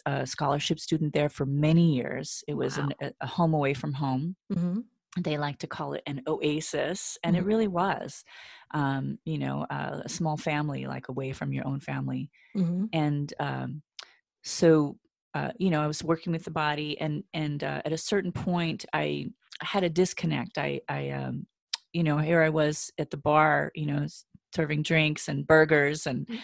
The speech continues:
Speaker 1: here I was working with my body and feeling
Speaker 2: Mm-hmm.
Speaker 1: like, "Okay, I gotta be healthy." And
Speaker 2: Right.
Speaker 1: at a s-,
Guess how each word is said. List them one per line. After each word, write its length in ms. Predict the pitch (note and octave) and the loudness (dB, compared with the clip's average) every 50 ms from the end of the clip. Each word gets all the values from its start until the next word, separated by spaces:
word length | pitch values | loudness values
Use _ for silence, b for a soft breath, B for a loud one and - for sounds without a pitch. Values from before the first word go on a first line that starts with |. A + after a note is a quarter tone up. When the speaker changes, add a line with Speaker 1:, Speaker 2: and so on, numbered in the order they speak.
| B B B | B B B
Speaker 1:
here 140 | - E3+ E3 | 6 8 10
I 100 | D#3+ D#3+ | 10 10
was 140 | E3 D#3+ - - - | 8 4 0 -4 -4
working 220 | - D#3+ D3+ F3 D#3+ | -2 -2 -2 -2 -4
with 120 | D3+ D3+ | -4 -4
my 140 | D#3 D3 C#3+ | -4 -6 0
body 440 | C#3 D3+ C#3+ D3+ F3 F#3 E3 D3 C#3+ | 2 4 4 6 6 4 4 2 0
and 140 | C#3 C3+ C#3+ | -2 -2 -2
feeling 280 | - D#3+ C#3+ C#3 C#3 | -2 -2 -2 0 0
Speaker 2:
Mm-hmm. 60 | C3+ F3 | 0 -2
Speaker 1:
like, 200 | F3 F#3 - F3 | -4 -2 -2 -2
"Okay, 180 | E3+ - F3 | -2 0 -2
I 80 | E3+ E3+ | -4 -2
gotta 200 | E3 E3+ E3+ E3 | -2 -2 0 0
be 80 | E3+ D#3+ | 0 -2
healthy." 540 | - - F#3 F3+ F3 - - E3+ D#3+ D#3 D#3 | 2 2 2 2 2 2 0 0 2 2 0
And 180 | D3 D3 E3 - | 0 -2 -6 -6
Speaker 2:
Right. 320 | G3 F#3+ F#3+ F3+ D#3 C3 - | -4 -2 -2 0 -2 0 2
Speaker 1:
at 40 | E3+ | 4
a 40 | |
s-, 220 | F3 E3 - - | 2 2 0 -6